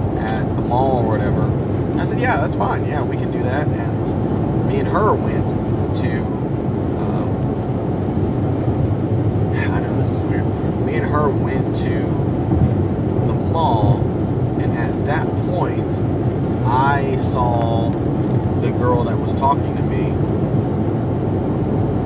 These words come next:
Man, you know what it looked like? It looked like she was trying to hit, the way I, like, played it back in my head, it makes it seem like she was trying to hook up, or, like, not hook up, but try to get me more involved with her.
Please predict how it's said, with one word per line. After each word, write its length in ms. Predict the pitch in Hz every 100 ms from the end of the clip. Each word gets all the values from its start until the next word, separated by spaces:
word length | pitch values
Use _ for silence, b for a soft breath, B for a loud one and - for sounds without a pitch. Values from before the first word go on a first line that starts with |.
| - - - - - - -
Man, 1500 | - - - - - - - - - - - - - - -
you 60 | 147
know 140 | 202
what 160 | 214 208
it 100 | 202
looked 220 | 202 -
like? 220 | 196 196
It 80 | -
looked 180 | - 196
like 180 | 214 151
she 120 | -
was 140 | - -
trying 200 | - -
to 80 | -
hit, 200 | - - - -
the 80 | -
way 220 | 202 240
I, 160 | - -
like, 260 | 247 - -
played 240 | 160 -
it 80 | -
back 160 | 143
in 80 | -
my 80 | -
head, 240 | - 143
it 40 | 131 - -
makes 260 | - - -
it 120 | -
seem 200 | - -
like 180 | - -
she 160 | - -
was 260 | - -
trying 240 | - - -
to 60 |
hook 280 | - - -
up, 240 | 135 127 131
or, 220 | - -
like, 200 | - -
not 180 | - -
hook 180 | - -
up, 120 | - -
but 420 | - - - -
try 120 | -
to 80 | -
get 200 | - -
me 120 | -
more 220 | - -
involved 380 | - - - -
with 120 | - -
her. 220 | -